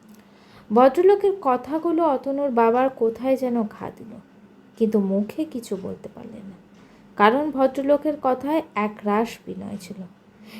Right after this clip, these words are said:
নিতান্তই যেন তিনি মেয়েকে ভালোবেসে কিছু দিতে চাইছেন, সেখানে উপহারের মূল্য বিশেষ সুবিধা রাখে না। বাড়ি ফিরে অতনু বাবার কাছে সামগ্রিকভাবে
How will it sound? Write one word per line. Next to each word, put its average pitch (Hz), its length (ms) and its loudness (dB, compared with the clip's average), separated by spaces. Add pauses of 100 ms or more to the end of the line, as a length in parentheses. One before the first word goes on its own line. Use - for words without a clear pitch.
(140)
নিতান্তই 294 880 4
যেন 285 320 -2
তিনি 311 240 -4
মেয়েকে 247 460 0
ভালোবেসে 277 800 2
কিছু 196 300 -8
দিতে 190 280 -8
চাইছেন, - 460 -12 (420)
সেখানে 208 440 0
উপহারের 269 580 2
মূল্য 302 440 -2
বিশেষ 190 340 -8
সুবিধা 269 420 -4
রাখে - 400 -10
না। - 100 -20 (1080)
বাড়ি 262 380 8
ফিরে 359 280 4
অতনু 285 420 2
বাবার 226 340 4
কাছে 254 280 -2
সামগ্রিকভাবে 269 1120 -2